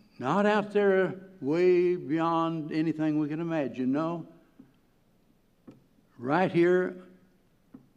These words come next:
on a glorified earth, in constant contact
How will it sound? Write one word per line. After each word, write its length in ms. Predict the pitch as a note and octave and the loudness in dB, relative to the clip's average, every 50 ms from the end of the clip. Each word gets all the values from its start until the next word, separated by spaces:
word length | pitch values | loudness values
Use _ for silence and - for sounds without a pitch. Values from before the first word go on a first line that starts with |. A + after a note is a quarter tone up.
| _ _ _ _ _ _ _ _ _ _ _ _ _ _ _ - - | _ _ _ _ _ _ _ _ _ _ _ _ _ _ _ -10 -4
on 180 | C3+ C3+ C3 | -2 0 0
a 40 | C3 | 0
glorified 880 | B2 - B2+ C#3 D3+ D#3+ E3+ E3+ C#3+ - D#3+ D#3 D#3+ D#3+ E3 G3 C#3+ D3+ - | 0 0 2 2 2 2 0 -2 -2 -2 -2 -2 0 -2 -4 -6 -8 -10 -6
earth, 440 | E3 D#3 C#3+ B2+ A#2 - - - - - - _ _ _ _ _ _ _ _ _ _ _ _ _ _ _ _ _ _ _ _ _ _ _ _ _ _ _ _ _ _ _ _ - | -4 -2 -2 -2 -4 -6 -12 -20 -20 -20 -20 _ _ _ _ _ _ _ _ _ _ _ _ _ _ _ _ _ _ _ _ _ _ _ _ _ _ _ _ _ _ _ _ -6
in 120 | C#3 B2+ | -6 -6
constant 680 | - - C#3+ D#3 E3+ F3 - - - - G#3+ - - - | -6 -4 -2 -2 -2 -2 -4 -6 -6 -4 -4 -4 -4 -6
contact 800 | - E3+ F3 D3+ C3+ C3 A#2+ - C3 C#3 D3+ C3+ - - - - | -6 -2 0 2 2 2 0 0 -6 -8 -8 -12 -14 -16 -20 -20